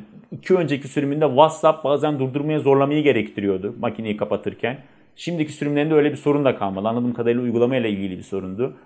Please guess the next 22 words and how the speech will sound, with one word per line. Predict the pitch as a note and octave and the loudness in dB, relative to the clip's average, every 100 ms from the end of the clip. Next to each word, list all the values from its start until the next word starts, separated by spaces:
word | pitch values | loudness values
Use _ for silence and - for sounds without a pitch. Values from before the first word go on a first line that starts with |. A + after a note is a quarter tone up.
| _ | _
Onun | - D#3 G3+ | 2 4 6
haricinde | F3+ D3+ B2+ C#3+ | 4 2 0 -2
makinede | D#3+ D#3 D#3+ C#3 | -2 -2 -2 -2
çökme | C#3 D3 C#3+ D#3 | 0 -2 0 -4
diye | C#3 C3 | -2 -2
bir | |
şey | A#2+ D3 C3+ | 0 2 4
görmedim. | C#3+ C3+ G2 A2+ D3 - _ | 4 4 0 -4 -10 -20 _
Bu | D#3+ | 0
benim | F3+ F3+ | 0 0
önemsediğim | - C#3+ D#3 D#3+ D#3+ D#3 E3 | -4 -2 0 0 0 -2 -2
konulardan | D#3+ C3+ A#2 G#2+ G2+ | 0 2 4 2 0
bir | G2 | -2
tanesi. | G2+ F#2+ F#2 - C3+ | -4 -4 -6 -10 -10
Çünkü | - C3 D3+ D3+ - _ _ _ | -6 0 0 0 -4 _ _ _
yaşamışsınızdır, | C3 - E3 D#3 - C3 A2 A2 | -2 0 -2 -4 -4 -2 -2 0
tam | C#3+ C#3 | 0 0
projede | C#3 C3+ C3+ | 0 0 0
çalışıyorsunuz. | C#3 D3 C#3+ D3+ B2 B2 B2+ | 0 0 0 0 0 -2 -2
Anlamsız | C#3 D3 D#3 E3 D#3+ | -2 -2 -4 -6 -8
bir | |
şekilde | C3 C3 C3 D3 D#3 | -4 -2 2 4 4